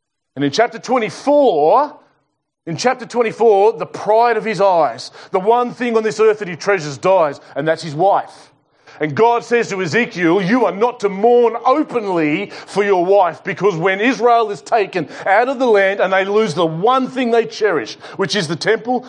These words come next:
they are not to mourn openly." God had a message for the people, but it was lived through his life. Great question, Mike. What's the difference between a prophet and a seer? A prophet is one that prophesies.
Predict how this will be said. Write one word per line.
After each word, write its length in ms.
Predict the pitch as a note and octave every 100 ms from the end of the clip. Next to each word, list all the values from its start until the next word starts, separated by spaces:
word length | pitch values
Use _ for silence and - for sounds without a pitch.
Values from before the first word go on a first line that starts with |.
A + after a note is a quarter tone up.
| -
they 220 | E3+ F#3
are 60 | D3+
not 220 | E3+ F3
to 100 | E3+
mourn 280 | D#3+ E3 E3+
openly." 440 | D#3+ D3+ B2 G#2 - _ C3+
God 260 | G#3 A#3
had 140 | G#3+ G3+
a 40 |
message 600 | F3+ F#3 G#3 B3 B3 B3
for 140 | - A#3
the 80 |
people, 560 | G3+ - A#3+ D#3+ D3 D#3 - -
but 80 |
it 80 | E3+
was 180 | D3+ A#2+
lived 380 | C#3+ F3 G3 D#3+
through 220 | - F3+
his 140 | E3
life. 680 | B2+ C3+ B2+ G#2 - - - _ _ _ _ _ _ _
Great 220 | - A3 A3
question, 420 | A#3 A#3 F#3+ D3
Mike. 320 | D3+ F#3+ A3+
What's 200 | F#3+ G3
the 80 | F3+
difference 400 | A3 A3 G#3+ - - -
between 320 | F3+ F#3 G3+
a 60 |
prophet 480 | A#3+ - G#3+ G#3+ G#3
and 140 | - E3+
a 60 |
seer? 600 | D3+ - - A3 C#4 C#4+ - - - -
A 80 | C3+
prophet 520 | - G#3 C4+ C4+ A#3+
is 160 | A3
one 360 | E3 G3+ A3+ A3+
that 120 | F3
prophesies. 920 | - A3 A#3 - - D#3 D3 D3 E3+